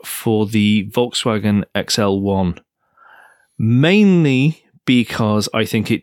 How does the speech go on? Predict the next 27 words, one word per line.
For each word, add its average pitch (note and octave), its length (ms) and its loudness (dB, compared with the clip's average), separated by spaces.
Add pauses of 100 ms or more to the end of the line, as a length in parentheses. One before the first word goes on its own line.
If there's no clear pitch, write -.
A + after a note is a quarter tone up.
it - 180 -2
looks A2 320 -4
like G2 140 -2
the G2 80 -8
future, - 560 -4 (160)
even G2 240 -2
though F2+ 140 0
it F2 100 -2
isn't, E2 400 -6 (320)
it - 220 -12
turns E2+ 320 -4
out. E2+ 240 -4 (400)
But A2 160 0 (240)
also C#3+ 420 2
because, G#2 960 -2 (400)
uh, G#2 240 -2
friend B2 260 -2
of A2+ 60 0
the A2 60 -2
show G2+ 480 0
has A2 320 -2
not B2 240 0
been A2 180 2
well F2+ 380 -2 (680)
after G2 340 -4
his F2+ 640 -2
run, G2+ 460 -2